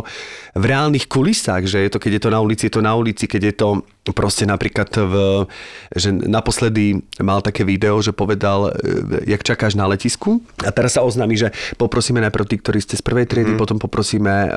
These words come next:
Speaker 1: matky s deťmi, potom poprosíme starých ľudí a teraz je tam ten týpek, ktorý sa, že kedy už príde na rad, potom, že poprosíme vojnových veteránov, vojnových veteránov s deťmi, vojnových, vieš, a takto. A že úplne to vyhrotili, že koho, a ten týpek išiel posledný, ale naozaj to točili akože v reálnych kulisách, že si mal pocit, že sú proste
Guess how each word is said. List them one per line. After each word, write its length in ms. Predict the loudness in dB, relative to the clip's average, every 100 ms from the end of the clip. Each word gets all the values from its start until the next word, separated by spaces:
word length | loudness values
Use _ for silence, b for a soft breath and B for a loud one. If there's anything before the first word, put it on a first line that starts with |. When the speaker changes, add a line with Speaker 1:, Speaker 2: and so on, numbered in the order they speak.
| 0
Speaker 1:
matky 300 | 0 0 -2
s 80 | 0
deťmi, 240 | 0 0
potom 220 | -2 0
poprosíme 400 | 0 0 -2 0
starých 340 | -2 0 2 2
ľudí 260 | 2 2
a 100 | 0
teraz 200 | 0 -2
je 60 | -2
tam 100 | -2
ten 140 | -2
týpek, 240 | -2 -2 -2
ktorý 180 | 0 -2
sa, 220 | 0 -2 B B B
že 140 | -4
kedy 180 | -2 0
už 160 | 2 0
príde 240 | 0 0
na 160 | 2 0
rad, 100 | 0
potom, 220 | -2 -2
že 100 | -2
poprosíme 400 | -2 -2 -2 0
vojnových 380 | 2 2 2 0
veteránov, 400 | 0 0 2 2
vojnových 320 | 2 2 0
veteránov 380 | 0 0 0 0
s 60 | 2
deťmi, 280 | -2 0
vojnových, 380 | 0 2 2 0
vieš, 240 | 0 0 2
a 80 | 0
takto. 300 | -2 -2 -2 B B
A 100 | 0
že 80 | 2
úplne 240 | 2 2
to 80 | 0
vyhrotili, 460 | 2 2 2 0 0
že 120 | 0
koho, 280 | 2 0 0
a 180 | -2
ten 140 | -2 -2
týpek 260 | 0 0 0
išiel 220 | 0 0
posledný, 480 | -2 0 0 0 0
ale 200 | 0 0
naozaj 300 | 2 0 0
to 100 | 0
točili 360 | -2 0 0
akože 260 | 0 0 0
v 80 | 2
reálnych 300 | 2 0 0
kulisách, 420 | 0 0 2 0
že 80 | 0
si 100 | 0
mal 120 | 0
pocit, 260 | 0 0 0
že 100 | 0
sú 120 | 0
proste 480 | -2 -2 0 0 0